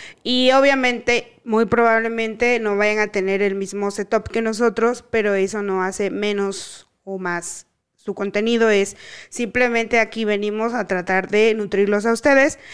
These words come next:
pero vamos a tratar de hacer algunos episodios como estos, ¿no? Que sean mucho más visuales, donde a lo mejor vayamos a entrevistar personas y demás, ¿no? Entonces, la intención es poderlo hacer mejor. Y sobre todo, pues, también nos gusta, ¿no? O,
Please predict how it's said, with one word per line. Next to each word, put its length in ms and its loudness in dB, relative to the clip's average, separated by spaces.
pero 440 4
vamos 260 2
a 100 -4
tratar 440 0
de 380 6
hacer 400 2
algunos 400 0
episodios 640 0
como 480 -6
estos, 440 -8
¿no? 260 0
Que 80 -14
sean 300 -4
mucho 260 -6
más 220 -4
visuales, 920 0
donde 220 -6
a 60 -8
lo 100 -8
mejor 380 -6
vayamos 460 -2
a 40 -8
entrevistar 500 -8
personas 600 -4
y 100 -8
demás, 460 -8
¿no? 220 -8
Entonces, 800 -8
la 140 -4
intención 580 -2
es 200 -2
poderlo 420 -2
hacer 220 -6
mejor. 380 0
Y 120 0
sobre 260 2
todo, 340 2
pues, 240 2
también 320 -2
nos 160 -4
gusta, 380 -10
¿no? 360 -6
O, 160 -4